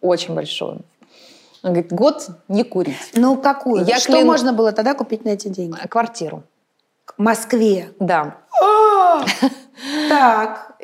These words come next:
Speaker 1: Ну, я год, вот, крест, не курила. А вот, а потом не курила ещё какое-то
Speaker 2: Деньги
Speaker 1: время, а
Speaker 2: дал?
Speaker 1: потом деньги, да, всё уже
Speaker 2: <laughs>
Speaker 1: дал. И,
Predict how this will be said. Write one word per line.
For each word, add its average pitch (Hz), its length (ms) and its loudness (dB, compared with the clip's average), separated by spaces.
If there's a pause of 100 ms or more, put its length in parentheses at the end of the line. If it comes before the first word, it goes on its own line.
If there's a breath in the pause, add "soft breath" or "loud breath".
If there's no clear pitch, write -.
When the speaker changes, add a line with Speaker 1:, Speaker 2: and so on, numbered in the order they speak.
(120)
Speaker 1:
Ну, 247 400 4
я 233 240 2
год, 214 600 0 (480)
вот, 175 440 -6 (640)
крест, 214 380 -2 (440 loud breath)
не 190 120 -6
курила. 311 600 -2 (480 soft breath)
А 208 80 -4
вот, 208 220 2
а - 40 -2
потом 226 280 0
не 320 80 2
курила 277 300 2
ещё 254 180 0
какое-то 240 240 2
Speaker 2:
Деньги 262 240 6
Speaker 1:
время, - 140 4
а 233 80 4
Speaker 2:
дал? 269 60 0
Speaker 1:
потом 220 320 0
деньги, 294 340 2
да, 220 200 4
всё - 300 0
уже 196 280 0
Speaker 2:
<laughs> 180 60 -4
Speaker 1:
дал. 320 220 2 (160)
И, 240 200 2